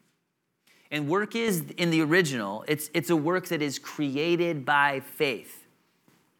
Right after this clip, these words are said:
So faith for them was not just a verse hanging up on the wall in their home. It wasn't just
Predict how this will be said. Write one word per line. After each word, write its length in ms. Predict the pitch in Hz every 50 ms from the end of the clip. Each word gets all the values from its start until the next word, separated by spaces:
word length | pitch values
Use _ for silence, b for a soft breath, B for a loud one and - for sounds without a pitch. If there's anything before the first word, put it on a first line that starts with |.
| - -
So 260 | - - 196 185 180 156
faith 400 | - - 220 240 277 285 277 -
for 180 | - 254 233
them 480 | 185 208 247 254 208 175 160 160 165 156 B B B B
was 240 | - 185 202 160 156
not 360 | 175 175 190 208 226 214 196
just 240 | 175 196 208 - -
a 60 | 190
verse 500 | 170 156 165 185 190 202 208 - - - B B B B B B B
hanging 320 | B - 208 214 214 208 208
up 160 | 202 202 202
on 80 | 196 185
the 80 | 175
wall 280 | 170 170 180 180 180 175
in 60 | 170
their 120 | 170 165
home. 300 | 160 175 185 151 113 - - - _ _ _ _ _ _ _ _ _ _ b b b b
It 80 | b 185
wasn't 320 | 185 208 220 196 233 208
just 380 | 165 220 220 214 - - - -